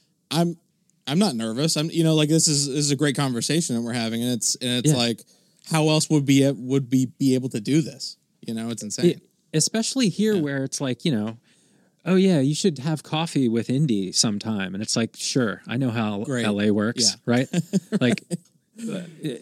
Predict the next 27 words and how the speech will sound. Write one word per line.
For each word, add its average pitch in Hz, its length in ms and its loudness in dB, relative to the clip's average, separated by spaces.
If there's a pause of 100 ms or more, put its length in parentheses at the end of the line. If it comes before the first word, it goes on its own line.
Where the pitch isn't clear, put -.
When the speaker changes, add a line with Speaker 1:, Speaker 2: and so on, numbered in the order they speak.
(180)
Speaker 2:
and 165 140 2
it's 160 160 0
not 196 200 2
just - 220 -2
'cause 151 200 2
it's - 140 -2
Hollywood 156 460 0
or 147 100 4
it's 120 120 -2
L 143 140 0
A, 180 120 2
it's 131 200 -4
literally, 156 580 4
like, 120 220 0
geographically 147 1040 2
kind 180 300 2
of 117 80 0
fucked. - 640 -6
Like, 120 280 -4 (680)
I'm 147 380 0 (640)
probably, 127 760 4
give 131 340 0
or 113 60 4
take, 147 320 2
fifty - 400 2
miles 123 400 2
from 123 280 0